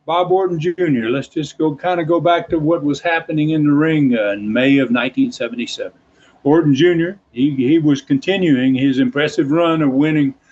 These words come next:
loser leave Southeastern matches. He had run off Ronnie Garvin.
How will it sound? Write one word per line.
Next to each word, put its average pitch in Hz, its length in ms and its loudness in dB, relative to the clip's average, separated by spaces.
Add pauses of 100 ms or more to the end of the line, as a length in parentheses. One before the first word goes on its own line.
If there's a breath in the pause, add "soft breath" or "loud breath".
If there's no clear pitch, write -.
(180 soft breath)
loser 156 400 4
leave 160 380 4
Southeastern 147 760 -2
matches. 95 460 -18
He 120 140 0
had 117 120 0
run 123 280 0
off 135 320 0
Ronnie 110 360 -10
Garvin. 170 400 -4